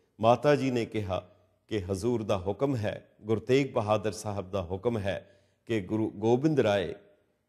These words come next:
ਨੂੰ ਕੁਛ ਨਹੀਂ ਕਹਿਣਾ, ਜੋ ਕਰਨਗੇ ਸੰਸਾਰ ਦੇ ਭਲੇ ਲਈ ਹੀ ਕਰਨਗੇ। ਤਾਂ ਜਦੋਂ ਉਹਨਾਂ ਨੇ ਗੁਰੂ ਤੇਗ ਬਹਾਦਰ ਸਾਹਿਬ ਜੀ ਨੂੰ ਇਹ ਸੁਨੇਹਾ ਭੇਜਿਆ,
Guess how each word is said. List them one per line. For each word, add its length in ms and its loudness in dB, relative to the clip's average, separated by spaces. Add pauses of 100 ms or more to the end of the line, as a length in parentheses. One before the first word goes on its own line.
ਨੂੰ 140 2
ਕੁਛ 320 -4
ਨਹੀਂ 180 -2
ਕਹਿਣਾ, 400 -6 (240)
ਜੋ 180 4
ਕਰਨਗੇ 560 -2 (180)
ਸੰਸਾਰ 580 0
ਦੇ 120 -2
ਭਲੇ 340 -4
ਲਈ 180 -6
ਹੀ 200 -8
ਕਰਨਗੇ। 420 -14 (1400)
ਤਾਂ 100 0
ਜਦੋਂ 380 4
ਉਹਨਾਂ 180 2
ਨੇ 120 0
ਗੁਰੂ 180 -2
ਤੇਗ 320 0
ਬਹਾਦਰ 360 0
ਸਾਹਿਬ 380 -4
ਜੀ 120 -10
ਨੂੰ 180 -4
ਇਹ 40 -4
ਸੁਨੇਹਾ 400 -4
ਭੇਜਿਆ, 460 -4